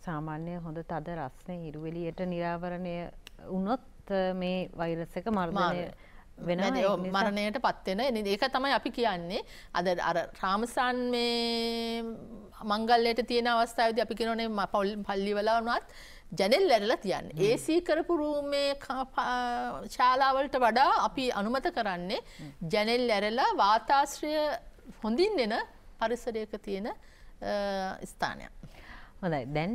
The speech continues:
Speaker 1: මේ අප්‍රේල්, මැයි, ජූනි මාස කියන්නේ විවාහ මංගල උත්සව වැඩිපුර යෙදෙන මාස. දැන් ඒ ගැනත් අපි කතා කරන්න ඕනනේ. ම්, දැන් ඉදිරියේදී එහෙම විවාහ මංගල උත්සවයකට පහුගිය වසරේත් ඇත්තටම ගන්න බැරි වුණා. හීන දාහක් එක්ක ඉන්නේ. දැන් මේ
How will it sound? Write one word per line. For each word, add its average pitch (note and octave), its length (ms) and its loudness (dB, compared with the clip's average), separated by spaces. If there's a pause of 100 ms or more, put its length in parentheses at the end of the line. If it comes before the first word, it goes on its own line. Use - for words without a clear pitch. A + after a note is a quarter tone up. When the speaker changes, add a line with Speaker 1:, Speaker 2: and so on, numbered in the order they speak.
(140)
Speaker 1:
මේ G3 260 -4
අප්‍රේල්, F3+ 580 -8
මැයි, E3+ 480 -6
ජූනි E3+ 320 -8
මාස D3+ 360 -8 (100)
කියන්නේ A3+ 420 -4
විවාහ A#3+ 400 0
මංගල G3 400 0
උත්සව F3 440 -4
වැඩිපුර E3 340 -2
යෙදෙන D#3+ 340 -4
මාස. C3 260 -6 (220)
දැන් - 160 -8
ඒ E3 140 -4
ගැනත් G3+ 280 -2
අපි G3+ 140 -8
කතා G3+ 280 -4
කරන්න G3+ 300 -4
ඕනනේ. G3 300 -4 (440)
ම්, D#3 340 -8 (240)
දැන් E3+ 200 2
ඉදිරියේදී B3+ 600 2
එහෙම A3+ 220 -2
විවාහ F#3+ 340 -2
මංගල G3+ 520 -4
උත්සවයකට F#3+ 580 -8
පහුගිය F#3 320 -2
වසරේත් F3 380 -4
ඇත්තටම E3 340 -6
ගන්න D3+ 260 -4
බැරි D#3 140 -2
වුණා. G3 160 -2
හීන F3 340 -2
දාහක් D#3 420 -2
එක්ක C#3 200 -8
ඉන්නේ. G#3+ 300 -4
දැන් G3 140 -4
මේ F3+ 320 -6